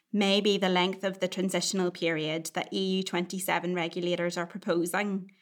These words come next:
This is slightly shorter than the three-year period under the U K T P R,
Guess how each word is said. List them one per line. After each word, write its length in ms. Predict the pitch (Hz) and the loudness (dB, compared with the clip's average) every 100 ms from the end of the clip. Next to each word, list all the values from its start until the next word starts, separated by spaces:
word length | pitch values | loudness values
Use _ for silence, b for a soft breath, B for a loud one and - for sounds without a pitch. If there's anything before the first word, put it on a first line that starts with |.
| b b b _ - | b b b _ -2
This 160 | 208 | -2
is 360 | - 208 208 214 | 0 2 2 0
slightly 440 | 202 208 214 247 | 0 2 2 0
shorter 420 | 240 214 214 254 | 0 2 4 6
than 220 | 240 185 180 | 6 4 2
the 80 | |
three-year 520 | 185 196 196 190 180 180 | 0 0 0 2 2 2
period 600 | 185 180 175 170 165 - b b | 0 0 2 2 0 -6 b b
under 240 | - 196 196 | 0 2 2
the 100 | 190 | 2
U 140 | 185 | 0
K 300 | 190 202 233 | 0 0 0
T 180 | 254 180 | 2 -2
P 200 | 170 170 | 0 0
R, 340 | 156 156 170 | 2 2 0